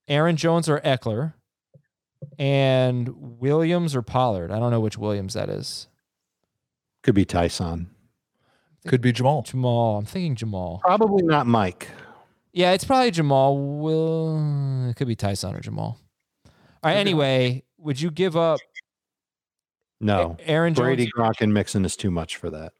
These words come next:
Speaker 1: No, that's what he's getting.
Speaker 2: Oh, then do it.
Speaker 3: Maybe it is Mike Williams.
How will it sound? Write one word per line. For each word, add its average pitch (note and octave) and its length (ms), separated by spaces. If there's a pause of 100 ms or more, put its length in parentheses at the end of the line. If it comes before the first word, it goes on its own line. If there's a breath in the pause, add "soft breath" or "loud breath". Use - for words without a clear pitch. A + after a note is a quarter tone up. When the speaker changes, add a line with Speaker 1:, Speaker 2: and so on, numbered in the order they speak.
(840)
Speaker 1:
No, C3 80
that's C3+ 200
what D#3 100
he's C3 260 (480)
getting. A2 400 (2000)
Speaker 2:
Oh, B2 400
then F#2+ 200
do D#3 140
it. - 100
Speaker 3:
Maybe F3 220
it D3 80
is F#3+ 140
Mike G2 200
Williams. F2+ 380